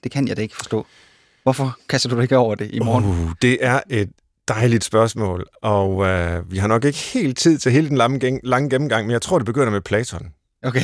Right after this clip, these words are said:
Speaker 2: Altså, som
Speaker 1: <laughs>
Speaker 2: privilegerer synet, ikke? Altså, lysmetaforerne for erkendelse, det er at forstå noget i verden, det er at blive oplyst.
Speaker 1: Hmm.
Speaker 2: Øh, og sådan har det været i hele den vestlige idéhistorie.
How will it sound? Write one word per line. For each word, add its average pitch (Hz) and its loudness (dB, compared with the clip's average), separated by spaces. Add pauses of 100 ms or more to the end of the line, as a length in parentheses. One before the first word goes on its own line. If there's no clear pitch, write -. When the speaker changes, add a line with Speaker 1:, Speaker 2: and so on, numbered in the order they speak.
Speaker 2:
Altså, 123 6
som 139 4
Speaker 1:
<laughs> 190 2
Speaker 2:
privilegerer 131 4
synet, 127 -2
ikke? 151 0
Altså, 123 0
lysmetaforerne 123 0
for 107 0
erkendelse, 101 -2
det 147 0
er 135 4
at 113 -2
forstå 135 -2
noget 117 0
i 113 -2
verden, 117 -2
det 113 0
er 123 2
at 117 -2
blive 113 -4
oplyst. 131 -2 (360)
Speaker 1:
Hmm. 101 -6
Speaker 2:
Øh, 104 4
og 110 -2
sådan 143 2
har 117 2
det 110 0
været 120 2
i 113 -2
hele 131 0
den 104 -2
vestlige 104 -4
idéhistorie. 95 -2